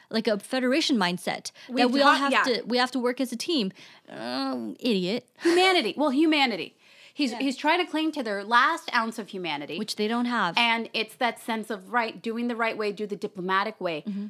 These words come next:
Speaker 2: trying to go the route that is the more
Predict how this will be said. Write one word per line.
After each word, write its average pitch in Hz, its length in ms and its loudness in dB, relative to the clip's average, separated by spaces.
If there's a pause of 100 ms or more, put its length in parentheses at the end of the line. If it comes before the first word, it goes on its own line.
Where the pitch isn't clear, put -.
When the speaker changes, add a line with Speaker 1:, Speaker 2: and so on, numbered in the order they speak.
Speaker 2:
trying 269 640 -2
to - 160 -12
go 214 500 0
the 196 140 -6
route 214 640 0 (400)
that 208 360 0
is 214 340 -2
the 202 80 -6
more 185 420 -2